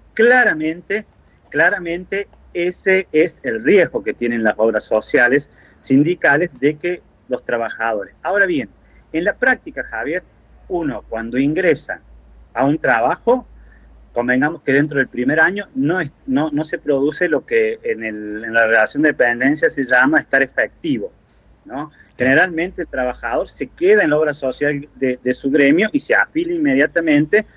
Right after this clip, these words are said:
Speaker 1: por si llega a tener una contingencia mayor.
Speaker 2: Ujú.
Speaker 1: Generalmente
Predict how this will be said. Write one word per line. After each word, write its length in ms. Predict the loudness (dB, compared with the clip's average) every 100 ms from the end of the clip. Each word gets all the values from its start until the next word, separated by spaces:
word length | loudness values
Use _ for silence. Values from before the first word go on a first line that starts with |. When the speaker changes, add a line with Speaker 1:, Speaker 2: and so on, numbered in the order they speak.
| -20 _
Speaker 1:
por 160 | -2 0
si 100 | 0
llega 220 | 2 2
a 40 |
tener 320 | 0 0 0
una 160 | 0 -2
contingencia 840 | -4 -8 -6 -6 -2 -2 -2 -8 -10
mayor. 380 | -10 -10 -12 -14 -18
Speaker 2:
Ujú. 120 | -18 -10 -4
Speaker 1:
Generalmente 760 | 0 2 2 -2 -6 -6